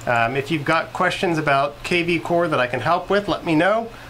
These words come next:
Uh, questions about E X P Realty or just the real estate business in general, I'm happy to help. But this is a little tip if you are an agent using K V Core and trying to send any kind of,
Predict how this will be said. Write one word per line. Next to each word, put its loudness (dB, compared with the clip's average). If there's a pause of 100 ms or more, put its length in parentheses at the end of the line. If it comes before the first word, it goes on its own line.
(140)
Uh, 4
questions -2
about 0
E 2
X -2
P 0
Realty 0
or 0
just -2
the 0
real 0
estate -2
business -2
in 0
general, 2
I'm 0
happy 0
to -2
help. 0 (360)
But 0
this 0
is 0
a 0
little 0
tip -2
if -6
you 2
are 2
an -2
agent -2
using 0
K 0
V -2
Core -2
and 0
trying 0
to -2
send 0
any 0
kind 0
of, -2